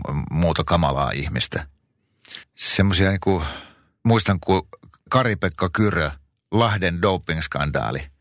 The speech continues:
Kyrö oli just ollut Huomenta Suomessa haastattelussa ja, ja me soitettiin sinne alakertaan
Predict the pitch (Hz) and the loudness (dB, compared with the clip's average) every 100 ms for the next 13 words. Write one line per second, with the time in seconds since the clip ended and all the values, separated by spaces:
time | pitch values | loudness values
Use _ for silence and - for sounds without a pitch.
0 | _ _ 120 - 113 104 98 107 98 104 | _ _ -4 2 2 2 0 -2 -2 0
1 | 92 85 - _ _ _ - 120 107 92 | 0 0 -4 _ _ _ 0 2 2 0
2 | 85 92 78 76 82 87 87 78 69 64 | -2 0 0 0 -2 0 0 -2 -8 -6
3 | 64 - 80 - _ _ - 78 85 80 | -4 -4 -2 -4 _ _ -10 0 2 2
4 | - 90 98 - 101 101 82 - 80 78 | 0 0 0 2 2 2 0 0 0 0
5 | 80 80 _ _ - 101 92 82 73 71 | 0 0 _ _ 0 0 0 -2 -6 -2
6 | 73 | -2